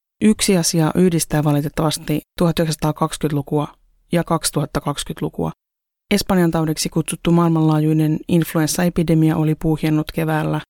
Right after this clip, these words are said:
tuhat yhdeksänsataakahdeksantoista ja levinnyt parissa kuukaudessa ympäri maapalloa. Suomessa, kuten muuallakin, Espanjan tauti esiintyi muutaman kuukauden väliajoin puhkeavina epidemia-aaltoina, joista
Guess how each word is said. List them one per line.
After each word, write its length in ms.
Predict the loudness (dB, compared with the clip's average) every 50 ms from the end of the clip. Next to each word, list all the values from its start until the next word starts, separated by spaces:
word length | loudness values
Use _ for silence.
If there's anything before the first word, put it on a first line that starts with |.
| _ _ -4
tuhat 220 | -2 -2 -2 -2
yhdeksänsataakahdeksantoista 1200 | -2 -4 -4 -6 -6 -6 -4 -2 -2 -4 -4 -2 -2 -2 -2 0 0 -2 -4 -4 -6 -6 -6 -6 -6 _ _ _ _ _ _ -4 0
ja 120 | 0 0
levinnyt 360 | 2 2 2 2 2 2 2 0
parissa 320 | -2 -2 -2 -2 -4 -6
kuukaudessa 580 | -2 0 0 0 0 -2 -6 -6 -6 -6 -6 -2
ympäri 280 | 0 0 0 0 -2 -4
maapalloa. 560 | -4 -4 -4 -4 -4 -4 -4 -4 -4 -6 -8 -10 _ _ _ _ _ _ _ _ _ _ _ _ _ _ _ _ _ _ -10
Suomessa, 580 | 0 2 2 4 4 2 0 0 0 -2 -2 -4 -6 _ _ _ -6
kuten 220 | -2 0 0 2
muuallakin, 720 | 2 2 2 0 0 0 -2 -4 -4 -4 -4 -4 -4 -4 -8 _ _ -4
Espanjan 400 | -4 -4 0 0 2 2 2 2
tauti 360 | 2 0 -2 -2 -2 -4 -6 -4 -2
esiintyi 400 | -4 -2 0 0 0 2 2 4
muutaman 380 | 4 4 4 4 2 2 0 0 0
kuukauden 500 | -2 -2 -2 -2 0 0 0 0 0 0
väliajoin 480 | 0 0 0 0 2 2 0 0 0 -2 0
puhkeavina 560 | -2 -2 -2 -2 -4 -2 0 0 0 0 0 -4 _ _ -6
epidemia-aaltoina, 1080 | -4 -2 0 0 2 2 4 4 4 2 2 0 -2 -2 -2 -2 -2 0 0 0 -2 -4 _ _ _ _ _ _ _ _ _ _ -4 0
joista 360 | 0 0 0 -2 -4 -4